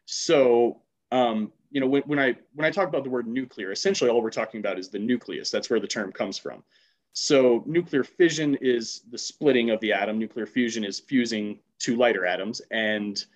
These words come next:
when it comes to fission, the, you know, the, the biggest problem with fission is the radioactive byproducts. Um, you're dealing with, you know, like, uranium two thirty-five, which has a half-life of, I, I don't know it offhand, it's several million years.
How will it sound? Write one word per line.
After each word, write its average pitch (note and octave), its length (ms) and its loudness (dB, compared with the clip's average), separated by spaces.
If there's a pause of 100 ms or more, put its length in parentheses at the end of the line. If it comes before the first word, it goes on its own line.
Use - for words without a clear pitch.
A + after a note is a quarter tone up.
(680)
when D3+ 180 0
it D#3+ 80 0
comes G#3+ 220 2
to - 100 0
fission, C3 580 2
the, A#2 340 -2
you C3 100 -4
know, A#2+ 80 0
the, G#2+ 120 -6
the B2+ 80 -4
biggest F3+ 440 2
problem B2 320 0
with G#2+ 120 -6
fission G#2 320 -8
is C#3 200 -4
the A#2+ 100 -6
radioactive G#2 540 -4
byproducts. F2 680 -10 (100)
Um, G2+ 440 -4 (600)
you're B2+ 120 2
dealing C3 380 4
with, A#2 300 2
you A#2 60 -6
know, G#2 120 -4
like, G2+ 160 -4
uranium B2 500 0
two C3 180 -6
thirty-five, A2 680 -2
which G#2 140 -6
has G#2 180 -8
a F#2+ 40 -10
half-life G#2 680 -2
of, G2+ 500 -2 (680)
I, A2+ 300 -4
I A2 100 -4
don't B2 240 -2
know B2 100 0
it A#2 60 0
offhand, A2+ 380 -2
it's - 160 -6
several B2 300 0
million A2 380 -6
years. D2+ 400 -10